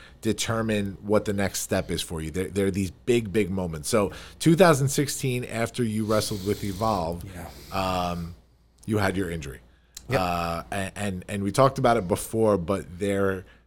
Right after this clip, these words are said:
Speaker 1: these injuries for you throughout your career
Speaker 2: Mm-hmm.
Speaker 1: have been at very, like, crucial times, and they all kind of set you on a path. So talk about that,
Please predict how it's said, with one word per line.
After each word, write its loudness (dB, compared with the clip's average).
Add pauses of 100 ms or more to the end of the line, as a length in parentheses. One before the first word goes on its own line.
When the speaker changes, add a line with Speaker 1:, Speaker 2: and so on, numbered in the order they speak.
(180)
Speaker 1:
these -2
injuries 2
for -4
you -2
throughout -2
your 2
career -4 (140)
Speaker 2:
Mm-hmm. -4
Speaker 1:
have -6
been 2
at -6
very, 2
like, -2
crucial -4
times, -4
and -6
they -2
all 2
kind 0
of -4
set -2
you -4
on -8
a -10
path. -12
So -4
talk 4
about 4
that, 4